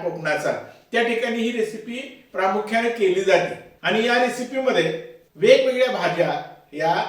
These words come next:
हंडीमध्ये शिजवल्या जातात. अतिशय मंद आचेवर या भाज्या अनेक वेळपर्यंत शिजवल्या जातात आणि ही अतिशय पारंपरिक रेसिपी आज आपण आमच्या कोल्हापूरच्या पद्धतीनं करणार आहोत, म्हणजे कोल्हापूरचा थोडासा टच त्याला देणार आहोत.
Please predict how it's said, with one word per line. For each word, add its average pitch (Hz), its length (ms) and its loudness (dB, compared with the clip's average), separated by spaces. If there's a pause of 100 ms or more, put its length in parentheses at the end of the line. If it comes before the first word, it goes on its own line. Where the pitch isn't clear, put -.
(340)
हंडीमध्ये 214 600 0
शिजवल्या 156 420 -2
जातात. 143 380 -2 (220)
अतिशय 214 520 -2 (260)
मंद 202 360 0
आचेवर 190 440 2
या 175 240 2
भाज्या 156 380 -2 (100)
अनेक 180 400 -2
वेळपर्यंत 180 440 -4
शिजवल्या 175 360 -2
जातात 175 360 -8
आणि 170 160 0
ही 220 160 2
अतिशय 240 500 -2
पारंपरिक 214 680 2
रेसिपी 175 460 -4 (680)
आज 190 220 0
आपण 226 400 -2 (640)
आमच्या 175 320 -2
कोल्हापूरच्या 202 800 0
पद्धतीनं 240 460 -2
करणार 233 260 0
आहोत, 226 140 -2
म्हणजे 226 200 0
कोल्हापूरचा 208 600 -2 (100)
थोडासा 202 280 -6
टच 202 280 -8
त्याला 160 180 -6
देणार 127 260 -8
आहोत. - 160 -16